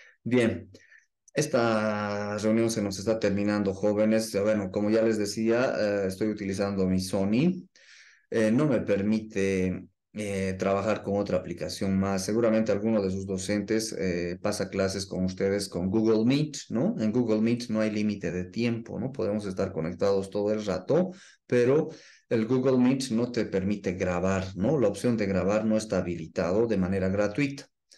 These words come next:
Si te compras el dominio y pagas, sí se te habilita la opción de grabar.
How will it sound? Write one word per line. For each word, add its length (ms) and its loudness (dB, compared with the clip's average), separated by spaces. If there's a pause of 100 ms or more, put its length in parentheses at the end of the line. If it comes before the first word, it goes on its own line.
Si 140 -4
te 160 0
compras 380 2
el 140 0
dominio 500 4
y 80 0
pagas, 440 -2
sí 220 -4
se 140 -4
te 120 -4
habilita 440 -2
la 100 -2
opción 280 -2
de 100 -2
grabar. 520 -4